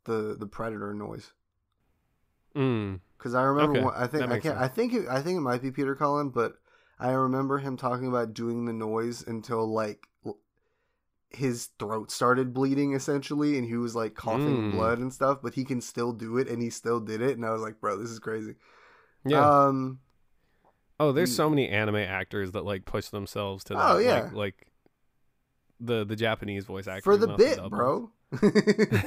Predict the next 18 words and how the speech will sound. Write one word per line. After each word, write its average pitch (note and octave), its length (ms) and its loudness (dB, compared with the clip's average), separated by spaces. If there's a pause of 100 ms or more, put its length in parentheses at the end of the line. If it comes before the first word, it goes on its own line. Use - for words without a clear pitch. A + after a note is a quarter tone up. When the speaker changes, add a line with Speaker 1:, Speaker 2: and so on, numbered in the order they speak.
(200)
Speaker 1:
For F3+ 140 6
the G#3 200 6
bit. G3+ 640 8
Speaker 2:
<laughs> - 60 -20 (800)
Oh D#3 380 6
my D3+ 60 6
Speaker 1:
Um, D3 100 0
Speaker 2:
gosh, A2+ 380 2
there B2+ 240 2
is C3+ 120 0
a A#2+ 120 2
monologue A#2 760 0
in A2 160 -8
Attack G#2+ 400 -4
on G2+ 160 -4
Titan G2 560 -4 (760)
that A2 180 -4
goes G#2 600 -4